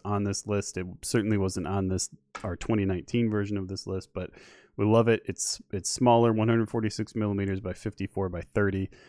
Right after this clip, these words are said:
Uh, it's dual high amp eighteen six fifty batteries, smart, uh, Axon, Axon chip. Uh, it's,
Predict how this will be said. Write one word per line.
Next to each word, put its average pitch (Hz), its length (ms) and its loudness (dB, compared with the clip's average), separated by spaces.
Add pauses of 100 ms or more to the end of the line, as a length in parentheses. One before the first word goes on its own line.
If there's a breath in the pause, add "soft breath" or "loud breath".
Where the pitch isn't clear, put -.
(360 soft breath)
Uh, 95 160 0
it's - 140 -6
dual 107 360 4
high 101 180 2
amp 98 240 0
eighteen 101 360 -4
six - 260 -8
fifty - 280 -8
batteries, 95 840 -4 (200)
smart, - 560 -6 (160)
uh, 90 400 -6 (580)
Axon, 101 580 0 (140)
Axon 107 400 -2
chip. - 380 -2 (1160 soft breath)
Uh, 85 480 -4
it's, 120 300 -2